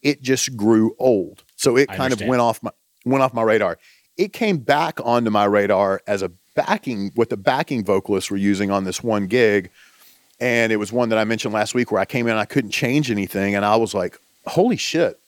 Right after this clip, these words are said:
Speaker 1: all f-, five of those people," i-, it's not just they were amazing vocalists, the microphone sounded good.
Speaker 2: Right.
Speaker 1: And so anyway, the Beta is one that I've kinda come back around to. I've never had the balls to put it on a lead vocalist.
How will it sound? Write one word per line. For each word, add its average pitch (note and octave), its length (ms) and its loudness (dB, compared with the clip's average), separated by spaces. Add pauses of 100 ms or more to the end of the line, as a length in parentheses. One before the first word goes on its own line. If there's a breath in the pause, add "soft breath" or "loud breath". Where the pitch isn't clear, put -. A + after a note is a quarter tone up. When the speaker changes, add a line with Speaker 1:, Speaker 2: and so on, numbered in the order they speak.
(140)
Speaker 1:
all D3+ 140 2
f-, - 120 -12 (300)
five D3+ 580 0
of G2 140 -8
those F#2+ 460 -2 (260)
people," E2+ 480 -4 (320)
i-, A#2 40 -10
it's A#2+ 300 -6
not C#3 220 2
just C#3 220 0
they B2+ 120 4
were A#2+ 100 4
amazing A2 340 0
vocalists, G2+ 520 0
the A#2 100 0
microphone A#2+ 480 -2
sounded F2 340 -2
good. A#1+ 220 -12
Speaker 2:
Right. C#2+ 260 -10 (420 loud breath)
Speaker 1:
And C3 140 -2
so D#3 160 6
anyway, E3+ 300 2
the A#2 100 0
Beta D3+ 320 2
is B2 180 -4
one A#2 280 0
that A2+ 100 2
I've A2+ 180 0
kinda F3+ 320 -2
come D#3 300 -2
back C3+ 240 0
around A#2 560 -2
to. G2+ 460 2 (500 soft breath)
I've B2 160 0
never D#3+ 180 2
had E3+ 180 2
the C3 80 -4
balls C3+ 480 0
to A2+ 100 -12
put C#3+ 260 0
it C3 100 -2
on A2+ 220 -2
a G2 100 0
lead B2+ 420 -2
vocalist. G2 880 0